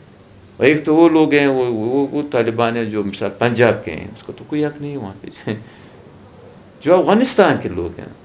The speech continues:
मुज़ाकरात कर ले, अपने मल-, मुल्क का मसला जो है वो हल कर दे अपने भाइयों के साथ जो है।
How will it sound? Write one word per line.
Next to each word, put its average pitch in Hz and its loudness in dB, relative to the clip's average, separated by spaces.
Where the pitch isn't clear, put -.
मुज़ाकरात 170 -4
कर 190 -4
ले, 185 -4
अपने 170 -6
मल-, 147 -10
मुल्क 131 -8
का 127 -10
मसला 104 -8
जो 95 -10
है 92 -8
वो 90 -10
हल 120 -10
कर 143 -10
दे 135 -12
अपने 123 -14
भाइयों 92 -6
के - -18
साथ - -18
जो - -20
है। - -20